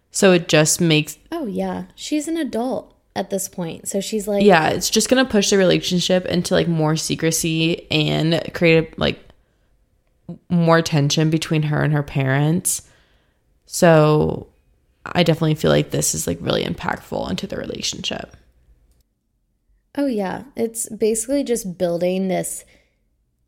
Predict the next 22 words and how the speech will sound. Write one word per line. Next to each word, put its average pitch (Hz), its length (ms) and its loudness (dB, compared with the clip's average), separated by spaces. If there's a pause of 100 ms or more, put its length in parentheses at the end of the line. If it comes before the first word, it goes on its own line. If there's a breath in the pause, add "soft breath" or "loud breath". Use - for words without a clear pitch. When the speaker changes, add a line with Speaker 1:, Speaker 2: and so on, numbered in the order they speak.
(180)
Speaker 2:
intense, 190 640 -4
intense 185 480 -4
rage 165 760 -4 (100)
against, 175 800 -4 (220)
like, 180 180 -4
towards 180 420 -4
the 185 80 -6
parents, 180 720 -8 (1200)
partnered 233 520 -2
with 214 260 0
their 196 260 2
intense 190 520 -6
love 170 280 -4
for 190 140 -4
each 180 160 -10
other, 170 300 -6
which 190 280 -10
just 185 260 -12
makes 175 320 -12
this, - 240 -10
like, 139 320 -12
crazy 160 800 -12